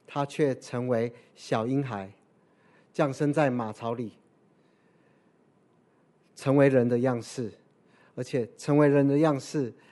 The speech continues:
长大之后为我们受死。但是感谢神，在我们这个世代，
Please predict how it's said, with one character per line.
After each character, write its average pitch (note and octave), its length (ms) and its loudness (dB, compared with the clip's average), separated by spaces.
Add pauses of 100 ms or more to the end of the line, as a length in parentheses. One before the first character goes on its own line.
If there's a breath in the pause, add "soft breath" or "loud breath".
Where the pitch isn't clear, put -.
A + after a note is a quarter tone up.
(200 soft breath)
长 A2+ 280 -4
大 D#3 180 4
之 C#3+ 220 -4
后 C3+ 400 2 (560)
为 D3 180 6
我 A#2 100 0
们 A2+ 140 -6
受 C3+ 260 0
死。 - 280 -16 (1600)
但 C3+ 160 -4
是 C3+ 220 -4
感 A#2+ 180 -6
谢 D#3 140 -2
神， A#2+ 400 -2 (480)
在 C#3+ 220 2
我 A#2+ 80 -2
们 A#2+ 160 -4
这 D#3+ 160 0
个 C#3 80 -2
世 D3 200 -6
代， B2+ 300 0